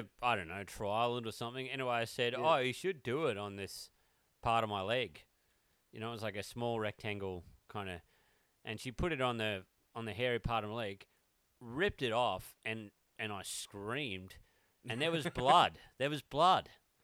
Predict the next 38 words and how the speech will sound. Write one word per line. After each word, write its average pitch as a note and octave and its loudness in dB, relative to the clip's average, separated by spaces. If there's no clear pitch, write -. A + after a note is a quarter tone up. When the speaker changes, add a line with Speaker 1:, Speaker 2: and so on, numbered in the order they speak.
Speaker 2:
And C3 -4
there D3 2
was C#3 0
Speaker 1:
Yeah. G#3 2
Speaker 2:
just G#3 -2
a C#3 0
small E3 -2
patch C#3 2
of, A2 -4
like, A2+ -4
a A#2+ -2
small D3 -2
rectangle B2 -4
patch A#2+ -4
out B2+ 0
of C3 -2
my A#2+ 0
leg G#2+ 0
for, - -8
like, G2 -2
months. G2+ -6
Like, A#2 -2
it C3+ -2
Speaker 1:
Hmm. C3 -4
Speaker 2:
was, C#3 -4
I C3 -2
was C3 -2
like, A#2 0
"How B2+ 0
do C#3+ 0
you C#3 0
do C3 0
this? F#2+ -4
This A#2 -8
is B2 -10
absolutely A2 -6
horrible." F#2 -6
Speaker 1:
Well, E3+ -4